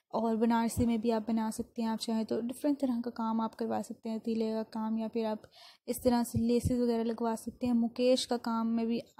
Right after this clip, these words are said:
आज मुकेश के काम का fabric होता है, उसमें भी आप इस तरह से अपनी बच्चियों के लिए dresses बना सकते हैं। अ, fabric and colors वगैरह अपनी choice से आप कर सकते हैं and इस तरह से डिज़ाइंस आप फॉलो कर सकते हैं।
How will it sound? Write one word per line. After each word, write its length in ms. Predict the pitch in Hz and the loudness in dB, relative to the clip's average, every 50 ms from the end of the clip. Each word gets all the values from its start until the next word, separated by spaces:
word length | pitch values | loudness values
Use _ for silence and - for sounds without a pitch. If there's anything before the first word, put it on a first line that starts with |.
| - - | -10 -4
आज 180 | 190 220 226 220 | -2 -2 0 0
मुकेश 420 | 226 233 226 - 247 247 240 - | 0 0 2 2 2 2 2 0
के 100 | - 240 | -2 -2
काम 240 | 240 - 233 226 226 | -2 -2 -2 -2 -2
का 100 | 220 220 | -2 -4
fabric 360 | 220 - 226 214 208 226 220 | -2 -2 -2 -2 -2 -4 -4
होता 220 | - 226 214 - 233 | -4 -4 -4 -2 -2
है, 60 | 233 | -2
उसमें 280 | 233 - - 240 233 226 | -2 -2 -2 -2 -2 -2
भी 100 | 247 240 - 220 | -2 -4 -4 -4
आप 140 | 220 220 - | -4 -4 -4
इस 80 | 233 226 | -6 -6
तरह 240 | - - 233 226 226 | -4 -4 -4 -4 -4
से 240 | - - 254 269 262 - - - - - - _ - | -2 0 0 0 0 -4 -12 -20 -20 -20 -20 _ -10
अपनी 180 | 247 220 247 240 | -2 2 4 6
बच्चियों 300 | 233 226 226 - 233 226 | 6 4 4 2 0 0
के 100 | - 240 | 2 2
लिए 100 | 233 226 | 2 2
dresses 320 | 226 226 220 - 240 226 | 0 0 -2 -2 -2 0
बना 220 | 226 233 226 226 226 | 0 0 0 -2 -4
सकते 320 | - 247 240 - - 262 | -4 -6 -6 -4 -4 -2
हैं। 120 | 247 247 | -2 -2
अ, 500 | - - _ _ - 233 233 233 233 233 226 226 _ _ - - - | -4 -8 _ _ -4 -2 0 2 2 0 -2 -4 _ _ -20 -12 -6
fabric 520 | 247 233 226 220 220 220 254 269 277 269 - - - - - | -4 -2 -2 -2 0 2 2 2 2 0 -2 -8 -16 -6 -2
and 300 | 233 226 226 220 220 220 214 226 226 226 226 226 226 - - - - _ _ _ - | 0 2 2 2 2 2 2 2 4 4 2 2 -2 -6 -12 -20 -20 _ _ _ 0
colors 320 | 269 269 277 294 294 269 | 4 6 6 6 6 4
वगैरह 260 | 269 254 262 254 247 | 4 2 2 2 2
अपनी 180 | 240 - 240 247 | 2 2 0 0
choice 380 | 240 - 240 220 226 233 - - | 0 0 0 0 0 -2 -2 -2
से 60 | 254 | 0
आप 220 | 247 240 240 233 | 0 0 0 -2
कर 180 | - 233 226 233 | -2 -2 -2 -2
सकते 340 | - 247 233 - _ - 240 | -2 -4 -8 -6 _ -4 -2
हैं 580 | 240 240 233 240 240 233 - 220 220 220 220 | 0 2 2 2 0 0 -2 -2 -2 0 0
and 140 | 220 220 - - _ _ _ _ _ _ - | 0 -2 -4 -8 _ _ _ _ _ _ -10
इस 160 | 233 220 - - | -10 -8 -4 -2
तरह 160 | 240 233 226 | -2 0 0
से 120 | - 233 | 0 -2
डिज़ाइंस 420 | 214 226 208 226 220 226 254 262 285 | -2 0 2 2 2 2 2 2 0
आप 220 | 254 - - - | -2 -2 -6 -6
फॉलो 220 | - 220 214 214 214 | -4 -2 -2 -2 -2
कर 160 | - 202 214 | -2 -4 -4
सकते 320 | - - 285 - _ 330 | -4 -6 -10 -10 _ -2
हैं। 180 | 311 294 330 | 0 0 0